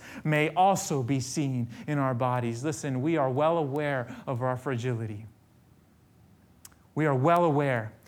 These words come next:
of our lack. But in that, I'll tell you, God has shined. And oh, what a magnificent light he is beaming.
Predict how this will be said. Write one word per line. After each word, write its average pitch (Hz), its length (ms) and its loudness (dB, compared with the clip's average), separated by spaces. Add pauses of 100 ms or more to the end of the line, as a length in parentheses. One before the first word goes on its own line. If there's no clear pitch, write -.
of 127 140 2
our 123 180 4
lack. 117 440 -4 (240)
But 143 220 -4
in 180 220 2
that, - 460 -6 (1160)
I'll 135 300 -4
tell 127 340 -8
you, 139 340 -6
God 120 280 -6
has 107 160 -8
shined. 104 480 -10 (1200)
And 123 300 -2
oh, 143 480 -2
what 127 280 -4
a 113 60 -4
magnificent 117 1040 -6
light 113 480 -10 (280)
he 127 100 -4
is 107 160 -8
beaming. 104 380 -12